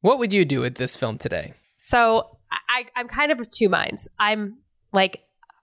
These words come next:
Speaker 2: lean into the darkness or lean into the comedy. And if you lean into the comedy, you make it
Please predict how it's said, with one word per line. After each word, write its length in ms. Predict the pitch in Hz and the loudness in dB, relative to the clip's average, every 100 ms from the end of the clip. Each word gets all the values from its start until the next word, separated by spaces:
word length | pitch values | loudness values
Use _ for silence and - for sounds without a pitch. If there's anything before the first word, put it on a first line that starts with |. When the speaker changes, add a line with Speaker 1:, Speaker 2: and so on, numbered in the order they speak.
| _ _ | _ _
Speaker 2:
lean 380 | 214 233 269 302 | 2 4 4 2
into 340 | - 220 214 208 | 2 0 0 -4
the 120 | 190 | 0
darkness 580 | 175 180 - 220 220 - | 0 0 -2 -2 0 2
or 180 | 196 185 | 4 4
lean 240 | 185 185 | 6 4
into 220 | 185 185 | 4 0
the 80 | - | -8
comedy. 560 | - 151 - 156 139 - _ _ _ _ _ _ _ - | -4 -2 0 -4 -6 -10 _ _ _ _ _ _ _ -2
And 140 | 202 | -2
if 80 | 214 | 0
you 100 | 214 | 2
lean 160 | 247 | 2
into 140 | 277 262 | 2 0
the 60 | 220 | 0
comedy, 400 | 190 185 185 180 | 2 0 2 0
you 180 | 175 | 0
make 220 | 175 170 165 | 0 0 0
it 240 | 156 | -2